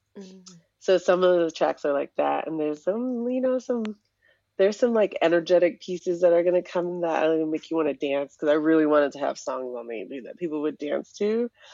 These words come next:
Speaker 2: And then there's some stuff that's gonna make you feel <laughs> love feelings, 'cause I have a lot of them.
Speaker 1: <laughs>
Speaker 2: And, and then there's gonna stuff that's gonna make you feel, like, really, like,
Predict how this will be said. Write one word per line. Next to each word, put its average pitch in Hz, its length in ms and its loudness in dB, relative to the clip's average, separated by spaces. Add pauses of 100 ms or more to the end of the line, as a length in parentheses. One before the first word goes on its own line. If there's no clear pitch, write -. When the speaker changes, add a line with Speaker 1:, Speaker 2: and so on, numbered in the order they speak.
(560)
Speaker 2:
And 180 200 4
then 220 180 4
there's 196 240 2
some 175 300 0
stuff 175 300 2
that's 151 200 0
gonna 156 180 2
make 156 260 0
you 165 100 -8
feel 147 440 0
<laughs> - 0 -
love 156 220 4
feelings, 147 680 -2 (440)
'cause 196 220 -4
I 165 160 2
have 190 160 0
a 214 60 -2
lot 185 240 -2
of 180 100 -4
them. 202 560 0 (200)
Speaker 1:
<laughs> - 480 -14
Speaker 2:
And, 202 480 6 (140)
and 202 440 6
then 196 200 0
there's 202 220 2
gonna 202 180 0
stuff 196 300 0
that's 190 180 -2
gonna 190 180 -4
make 185 220 -4
you 180 160 -16
feel, 180 180 0
like, 175 220 2
really, 170 340 0
like, 156 280 0